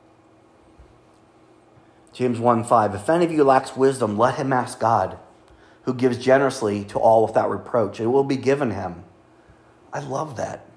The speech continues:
"God, why is this happening to me?" See if he says, "There's a lesson to be learned here." Or he might just say, "Hang in there. I can't tell you yet, but I'm working on it." Perhaps his answer will be like that he offered Isaiah from forty-eight nine through eleven. He says,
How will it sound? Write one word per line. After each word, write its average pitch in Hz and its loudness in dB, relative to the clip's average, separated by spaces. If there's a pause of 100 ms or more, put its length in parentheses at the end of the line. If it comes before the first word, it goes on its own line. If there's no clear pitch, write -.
(160)
"God, 139 -10
why 147 0
is 147 -2
this 131 -12
happening 143 -8
to 101 -10
me?" 98 -12 (400)
See - -10
if 190 -12
he 165 -12
says, 143 -12 (240)
"There's 123 -10
a 139 -10
lesson 131 -2
to 110 -6
be 104 -8
learned 110 -4
here." 92 -12 (200)
Or 131 -10
he 135 -6
might 147 -4
just 139 -8
say, 113 0 (640)
"Hang 139 -10
in 117 -6
there. 95 -12 (1120)
I - -12
can't - -14
tell 135 -2
you 107 -4
yet, 98 -8 (460)
but 123 -8
I'm 120 -6
working 113 -8
on - -18
it." - -20 (1800)
Perhaps 147 2
his 127 -2
answer 131 2
will 104 0
be 113 0
like 110 4
that 117 6
he 113 2
offered 110 2
Isaiah 98 0
from 92 -12
forty-eight 98 -4
nine 95 -6
through 90 -14
eleven. 92 -6
He 90 -12
says, 92 -6